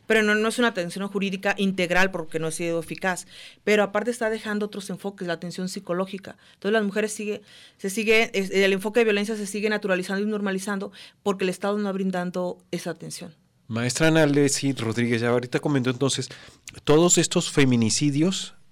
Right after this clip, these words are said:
Speaker 2: tocaron, pi-, pidieron protección y no se les brindó,
Speaker 1: Sí.
Speaker 2: hubo esta serie de fallas y terminaron
Speaker 1: Sí.
Speaker 2: en un homicidio,
Speaker 1: Sí,
Speaker 2: un
Speaker 1: nosotros,
Speaker 2: feminicidio.
Speaker 1: un feminicidio. Nosotros estamos haciendo a la par como soporte para, para checar dónde están esas deficiencias en el
Speaker 2: Mm.
Speaker 1: acceso a la justicia.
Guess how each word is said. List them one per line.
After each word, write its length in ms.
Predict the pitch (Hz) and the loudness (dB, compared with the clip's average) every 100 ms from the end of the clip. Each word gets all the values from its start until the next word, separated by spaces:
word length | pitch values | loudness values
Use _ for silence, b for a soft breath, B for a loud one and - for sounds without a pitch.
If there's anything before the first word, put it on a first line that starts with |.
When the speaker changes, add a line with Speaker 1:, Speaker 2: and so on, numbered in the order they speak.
| _ _ - | _ _ 0
Speaker 2:
tocaron, 500 | 120 - 131 139 127 | 2 4 4 4 2
pi-, 260 | - 117 | 4 2
pidieron 540 | - 113 110 139 160 - | 4 2 6 6 4 2
protección 720 | 104 101 92 - 120 135 131 | -2 -2 -2 2 2 0 -4
y 120 | 117 | -4
no 240 | 101 110 117 | 0 2 2
se 120 | 120 | 2
les 160 | 120 113 | 2 2
brindó, 360 | 117 117 139 | 4 8 8
Speaker 1:
Sí. 100 | 135 | 8
Speaker 2:
hubo 160 | 123 127 | 4 4
esta 180 | 123 135 | 4 2
serie 260 | - 131 | 4 6
de 60 | 127 | 6
fallas 320 | - 127 131 | 6 4 4
y 60 | 120 | 2
terminaron 520 | 104 95 98 107 113 | 0 0 2 4 6
Speaker 1:
Sí. 60 | 113 | 6
Speaker 2:
en 100 | 107 | 4
un 80 | 110 | 4
homicidio, 540 | 113 110 147 135 90 - | 2 2 0 -2 -4 -8
Speaker 1:
Sí, 180 | - 107 | -4 -2
Speaker 2:
un 60 | 113 | 2
Speaker 1:
nosotros, 160 | 120 110 | 2 4
Speaker 2:
feminicidio. 360 | 220 285 - | 2 2 0
Speaker 1:
un 60 | - | 0
feminicidio. 560 | 247 240 196 196 160 - | 0 0 -2 -4 -4 -2
Nosotros 360 | 220 233 320 302 | -4 -2 -4 -4
estamos 340 | - 269 294 | -4 -4 -4
haciendo 280 | 262 247 254 | -4 0 0
a 40 | |
la 200 | 220 175 | 0 0
par 200 | 202 214 | 0 0
como 200 | 220 190 | 0 -2
soporte 720 | 190 165 - 208 220 214 226 | -2 -6 2 4 4 4 2
para, 400 | 220 185 175 170 | 2 0 2 0
para 300 | - 170 170 | 0 0 -2
checar 340 | - 196 196 196 | -4 0 2 2
dónde 180 | 214 220 | 2 0
están 240 | 220 214 | 0 -2
esas 180 | 214 214 | 0 -4
deficiencias 720 | 190 175 - 202 208 208 202 | -4 -4 -2 -2 -2 -6 -6
en 140 | 170 | -6
el 80 | 160 | -4
Speaker 2:
Mm. 40 | |
Speaker 1:
acceso 320 | 156 185 185 202 | -4 -6 -8 -6
a 20 | |
la 100 | 185 | -8
justicia. 520 | 156 - 180 - | -10 -12 -12 -12